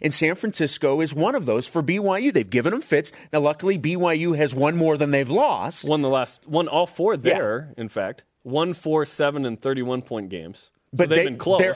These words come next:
Speaker 1: all, they're
Speaker 2: except for
Speaker 1: like
Speaker 2: last
Speaker 1: nail
Speaker 2: year.
Speaker 1: biters.
Speaker 2: Yeah.
Speaker 1: Now, with you, yeah, as you mentioned, with the exception of the, of the last one. But th-, this is, this is just one of those teams that seems to know how to play B Y U well. And I think a lot of that comes from the fact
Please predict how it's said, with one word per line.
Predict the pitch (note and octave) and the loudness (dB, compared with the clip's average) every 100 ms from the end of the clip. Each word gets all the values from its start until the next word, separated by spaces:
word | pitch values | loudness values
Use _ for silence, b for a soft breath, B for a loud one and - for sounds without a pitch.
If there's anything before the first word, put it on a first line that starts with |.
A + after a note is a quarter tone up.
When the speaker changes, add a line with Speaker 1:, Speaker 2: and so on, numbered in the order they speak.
| - | 2
Speaker 1:
all, | E3 E3+ G3+ A3 | 2 2 0 0
they're | G3 | -2
Speaker 2:
except | D3 D#3+ | 0 2
for | D3+ | 2
Speaker 1:
like | D3 | 2
Speaker 2:
last | C3+ D3+ | 2 2
Speaker 1:
nail | F3 A#3+ | 2 2
Speaker 2:
year. | |
Speaker 1:
biters. | G#3+ C#3+ B2+ G#2 G2+ - | 2 2 0 -4 -4 -2
Speaker 2:
Yeah. | A2+ | 0
Speaker 1:
Now, | D#3+ - | 0 0
with | E3 E3+ | 0 0
you, | D#3+ D#3+ | -4 0
yeah, | D3+ A#2+ | 2 2
as | G#2 | -2
you | E3+ | -2
mentioned, | E3 C#3 | -2 0
with | C#3 | -2
the | C#3+ | -2
exception | - D3+ - C3+ | 0 -2 0 -2
of | |
the, | B2+ | 0
of | C3 | 0
the | A#2 | 2
last | C3 F3 A3 | 2 0 -2
one. | A#2+ C#3 B B B | -4 -4 B B B
But | - D3 - - | 0 0 0 -2
th-, | D#3+ | -2
this | C3 F#3 G#3 | 2 0 0
is, | B3+ G3 | -2 -2
this | - F3 | -4 -2
is | |
just | A#3+ - | -2 0
one | A#3 | 0
of | B3+ | 2
those | A#3 - | 0 -2
teams | C4+ C4+ G#3 F#3+ E3 b b b b | -4 -2 0 -2 -6 b b b b
that | B2 E3 F3 - _ _ _ _ _ _ _ - | 0 0 0 -6 _ _ _ _ _ _ _ -10
seems | - G3+ G#3+ G#3+ | -2 0 0 -2
to | B3 | 0
know | F3 C#3 | 2 2
how | D3+ | 2
to | E3 | 0
play | E3 D#3 | 0 0
B | C#3 C#3+ | 2 2
Y | D#3+ | 2
U | E3+ | 2
well. | A#3+ A3 | 2 2
And | D3+ | 0
I | |
think | F3 B3 G#3 | 0 0 0
a | D3 | 0
lot | B2+ C#3 A3+ G4+ | 0 0 0 0
of | A3+ | 0
that | B2+ A2+ | 0 0
comes | - C3+ C3+ | -2 -2 -2
from | - C3 C3+ | -4 -4 -2
the | |
fact | D3+ - E2+ G2 - | -4 -2 -4 -6 -12